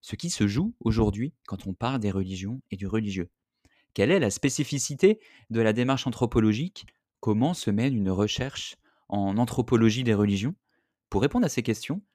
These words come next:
et bien d'autres encore, j'accueille aujourd'hui Raphaël Mathieu Le Gault-Laberge.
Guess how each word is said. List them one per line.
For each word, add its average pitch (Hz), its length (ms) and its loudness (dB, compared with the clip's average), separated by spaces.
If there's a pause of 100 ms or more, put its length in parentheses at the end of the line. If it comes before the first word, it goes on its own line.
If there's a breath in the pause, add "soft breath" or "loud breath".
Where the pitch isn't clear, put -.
(240)
et 95 60 -8
bien 110 160 -4
d'autres 135 240 -4
encore, 110 420 -6 (460)
j'accueille 110 340 0
aujourd'hui 113 480 0
Raphaël 107 380 -4
Mathieu 104 260 -2
Le 131 80 0
Gault-Laberge. 98 640 -2